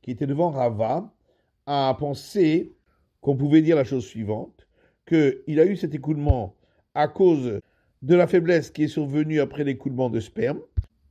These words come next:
Et donc, si on était au second écoulement, on n'aurait pas pris en compte cet écoulement, mais puisqu'on est au troisième,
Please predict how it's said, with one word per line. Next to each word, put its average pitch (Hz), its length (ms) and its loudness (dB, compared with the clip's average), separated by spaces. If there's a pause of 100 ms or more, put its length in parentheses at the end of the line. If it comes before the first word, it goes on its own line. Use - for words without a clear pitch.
(160)
Et 156 100 4
donc, 165 220 2
si 180 180 -2
on 175 100 2
était 165 220 2
au 156 100 2
second 156 360 0
écoulement, 143 440 -2
on 131 40 -2
n'aurait 131 240 0
pas 139 360 -8 (140)
pris 139 220 -4
en 127 120 -2
compte 127 440 -6 (300)
cet 117 260 -6
écoulement, 120 360 -4
mais 170 140 0
puisqu'on 131 340 -8
est 139 60 2
au 139 60 2
troisième, 143 760 0